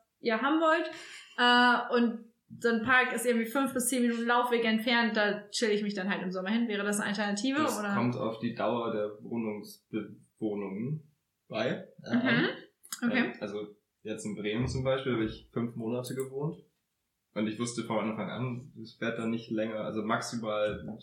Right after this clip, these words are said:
Speaker 2: sechs, sieben Monate wohnen. Ähm, da hatte ich auch keinen Balkon.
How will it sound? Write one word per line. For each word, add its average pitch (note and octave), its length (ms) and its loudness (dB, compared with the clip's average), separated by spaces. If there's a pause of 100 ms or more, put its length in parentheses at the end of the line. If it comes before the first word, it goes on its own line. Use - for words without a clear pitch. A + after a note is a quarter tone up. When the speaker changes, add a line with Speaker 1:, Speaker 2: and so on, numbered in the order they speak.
Speaker 2:
sechs, - 280 -4
sieben A2 240 -4
Monate B2 420 -4
wohnen. C#3 280 -6 (800)
Ähm, A2 560 -4 (600)
da G#2+ 80 -2
hatte G#2 80 -2
ich A2 60 0
auch G#2+ 120 -4
keinen F#2+ 140 -2
Balkon. F2 400 -6